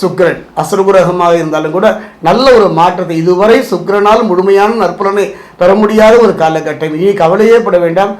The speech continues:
கலத்திரக்காரகன் சுக்கிரனுடைய முழுமையான நற்பலனை முழுமையாக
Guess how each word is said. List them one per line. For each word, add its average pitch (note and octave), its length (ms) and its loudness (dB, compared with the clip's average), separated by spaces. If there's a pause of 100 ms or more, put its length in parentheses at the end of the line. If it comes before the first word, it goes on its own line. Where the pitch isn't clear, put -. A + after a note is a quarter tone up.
(260)
கலத்திரக்காரகன் A3 760 2
சுக்கிரனுடைய G3+ 420 0 (140)
முழுமையான G#3+ 480 0 (140)
நற்பலனை G3+ 460 -2 (100)
முழுமையாக A3 480 0